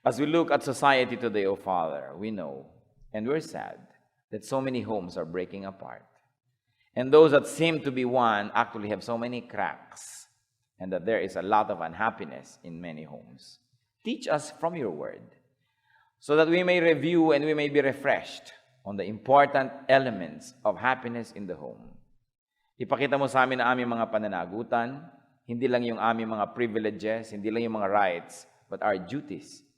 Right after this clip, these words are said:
as members of a family. Lead us, Father. Teach us. May you be our speaker today. Continue, Lord, to, uh, cleanse us from all our iniquities. We bring our hearts to you and ask you, Lord, to cleanse us.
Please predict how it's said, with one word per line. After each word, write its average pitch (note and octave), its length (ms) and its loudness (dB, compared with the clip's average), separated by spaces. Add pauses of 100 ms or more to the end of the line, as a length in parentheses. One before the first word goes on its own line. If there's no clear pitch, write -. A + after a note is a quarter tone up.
(160)
as G2 240 -8
members A2 480 -2
of F2 160 -10
a D#2+ 80 -10
family. C2 480 -16 (400)
Lead B2 320 0
us, - 160 -6
Father. C#2+ 480 -4
Teach D3 240 -6
us. D3+ 240 -2
May A2+ 80 -4
you G#2+ 80 -2
be A2 160 -2
our A2 320 2 (160)
speaker G2 560 -8
today. C#2 480 -16 (920)
Continue, D3 340 0
Lord, C#3+ 380 6
to, B2+ 200 4
uh, A#2 140 6 (680)
cleanse D#3 340 0
us - 300 -12
from G#2 220 -8
all G2 220 0
our F2+ 140 0
iniquities. - 800 -14
We F#2 80 -12
bring G#2 220 -4
our F#2 160 -2
hearts G2+ 340 0
to G2+ 120 -12
you F#2+ 140 -6
and E2 160 -10
ask E2+ 280 -6
you, F2+ 60 -8
Lord, E2 240 -6
to E2 60 -12
cleanse G2+ 480 -10
us. G#2+ 220 -16